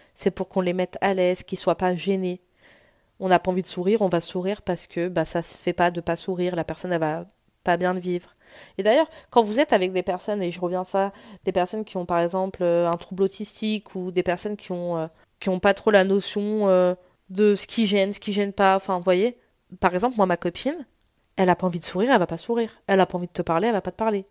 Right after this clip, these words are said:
Elle va de temps en temps faire des efforts pour que tout le monde soit à l'aise, mais elle va pas se forcer pour, euh, mettre tout le monde à l'aise, euh, tout le temps, euh, qu'il n'y ait aucune gêne. Et je sais qu'au début, je trouvais ça trop inconfortable.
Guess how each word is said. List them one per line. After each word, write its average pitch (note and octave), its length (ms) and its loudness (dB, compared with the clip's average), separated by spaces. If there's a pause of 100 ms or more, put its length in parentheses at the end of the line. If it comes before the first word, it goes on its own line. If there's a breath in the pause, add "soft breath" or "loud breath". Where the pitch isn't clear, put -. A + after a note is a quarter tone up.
(140)
Elle F3 120 -2
va F3 100 2
de - 60 -6 (100)
temps G3 220 0
en F#3+ 80 0
temps G3+ 100 -4
faire F#3 160 -2
des F3+ 220 -2
efforts F#3+ 320 -2
pour - 160 -18
que F#3 100 -8
tout - 140 -14
le F3 60 -6
monde F3 100 -10
soit - 160 -4
à D#3 40 -2
l'aise, C4 300 0 (500 loud breath)
mais F#3 60 2
elle E3+ 80 4
va E3 140 0
pas C#4+ 180 2
se - 160 -6
forcer - 480 -4
pour, A3 460 -2
euh, F3+ 120 2 (440 soft breath)
mettre G#3 300 2
tout A3 160 -6
le G3+ 100 -2
monde G#3 320 0
à F#3+ 100 6
l'aise, G#3+ 640 4
euh, F3 220 4 (400 loud breath)
tout G#3 140 -2
le - 40 -10
temps, G#3 640 2
euh, F3 120 4
qu'il - 220 -14
n'y F#3+ 100 2
ait F3+ 40 4
aucune G#3 280 -2
gêne. F#3 360 2
Et G3 80 -4
je F3+ 140 0
sais D#4 160 0
qu'au G3 120 0
début, F3+ 280 -4
je - 80 -8
trouvais F3 240 -2
ça E3+ 160 -6
trop - 180 0
inconfortable. A#3 720 0